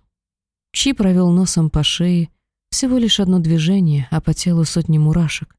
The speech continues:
и дрожь в ногах. Интересный вопрос. Обычно его задают шлюхи. «Руки убрал», прошипела я. Он лишь прижал к себе сильнее и очень тихо,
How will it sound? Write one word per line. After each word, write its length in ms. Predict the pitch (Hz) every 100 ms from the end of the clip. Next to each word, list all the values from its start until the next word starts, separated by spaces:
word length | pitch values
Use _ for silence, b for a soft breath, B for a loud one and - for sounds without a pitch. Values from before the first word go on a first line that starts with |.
| _
и 60 | 165
дрожь 320 | 160 156 -
в 20 |
ногах. 480 | 160 160 147 139 - _ _ _ _ _ _ _ _
Интересный 760 | 160 165 151 254 247 220 - 190
вопрос. 580 | 156 - - - - - _ _ _ _
Обычно 460 | 165 175 220 - 185
его 240 | 175 180
задают 480 | 170 160 151 147 139
шлюхи. 560 | - - 139 - - - _ _ _ _
«Руки 460 | 220 247 226 - 160
убрал», 480 | 156 185 214 208 - _ _ - -
прошипела 540 | 151 - 151 151 147
я. 280 | 151 143 135 _ _ _ _ _ _ _ _ _ _ _ _
Он 160 | 208 220
лишь 220 | 226 -
прижал 340 | - 202 233 220
к 60 |
себе 260 | - 180 180
сильнее 600 | - 180 190 220 196 170
и 100 | 185
очень 380 | 196 - 202 202
тихо, 460 | - 180 - 147